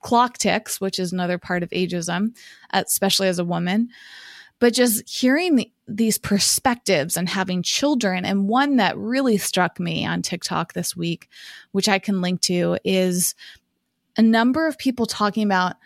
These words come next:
how right now, with abortion laws being a big focus in our government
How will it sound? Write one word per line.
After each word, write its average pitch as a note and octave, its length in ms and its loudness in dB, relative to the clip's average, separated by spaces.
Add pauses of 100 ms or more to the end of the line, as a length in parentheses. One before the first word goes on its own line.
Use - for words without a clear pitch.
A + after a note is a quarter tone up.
(440)
how - 200 -2
right G#3+ 340 2
now, G3+ 300 2
with G3 300 0
abortion F#3+ 760 0
laws E3+ 840 0 (480)
being F#3+ 480 0
a D3 80 2
big F#3 260 -2
focus F#3+ 400 0
in F#3+ 100 -2
our F3+ 120 0
government G#3+ 680 0